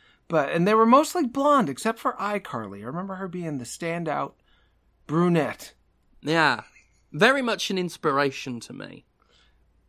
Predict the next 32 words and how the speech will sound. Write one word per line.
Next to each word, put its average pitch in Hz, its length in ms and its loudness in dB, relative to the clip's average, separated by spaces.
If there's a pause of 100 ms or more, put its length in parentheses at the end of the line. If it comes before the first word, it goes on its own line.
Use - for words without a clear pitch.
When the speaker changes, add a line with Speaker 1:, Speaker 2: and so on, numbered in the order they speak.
(420)
Speaker 1:
You're 156 240 2
a - 20 0
standout 131 480 -2
brunette 139 400 -6
as 143 160 -10
well. 156 120 -2
Speaker 2:
I'm 165 100 4
a 180 40 2
standout 180 680 0
brunette, 110 480 -6 (100)
yeah. 120 420 -2 (560)
Um, 135 800 0 (680)
and, 143 180 0
and 143 160 4
I, 143 200 2 (120)
I, 156 220 4
I 165 120 4
walk 175 520 2
Miranda 160 460 -2
Cosgrove's 143 640 -2
path. 151 500 0
In 196 140 4
many 311 240 4
ways, 190 380 4
I'm 156 200 2
the 156 100 2
next 160 520 -4
<laughs> - 20 2
Miranda 143 500 4
Cosgrove, 135 640 0
I 117 100 -4
think. - 480 -12